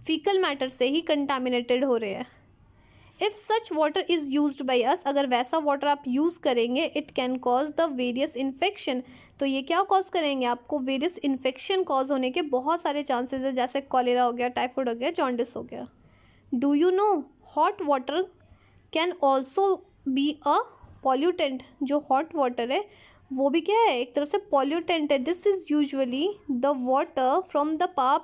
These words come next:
plant and the industries। क्योंकि ये जो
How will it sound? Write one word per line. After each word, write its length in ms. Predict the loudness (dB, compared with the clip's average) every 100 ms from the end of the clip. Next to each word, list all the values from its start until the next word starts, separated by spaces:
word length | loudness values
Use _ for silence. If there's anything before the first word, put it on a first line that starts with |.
| -2
plant 360 | 0 0 -2 -4 -2
and 180 | 0 0
the 80 | 2
industries। 560 | 2 2 0 -4 -6 -6 -10 -20 -20 -4
क्योंकि 220 | -2 2
ये 100 | 2
जो 100 | 2